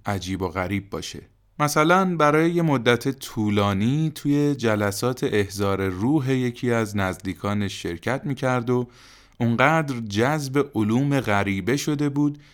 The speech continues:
که حتی پایان نامهٔ دکتراش رو هم توی دانشگاه بازل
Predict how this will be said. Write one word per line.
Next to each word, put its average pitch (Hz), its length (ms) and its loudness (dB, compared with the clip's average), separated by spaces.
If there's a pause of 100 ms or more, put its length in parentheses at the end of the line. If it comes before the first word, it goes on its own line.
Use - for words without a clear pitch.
(120)
که 113 100 2
حتی 143 320 0
پایان 107 480 2
نامهٔ 107 420 0
دکتراش 104 640 -2
رو 147 120 -2
هم 123 240 -2
توی 110 260 -2
دانشگاه 90 580 -4
بازل 101 520 -2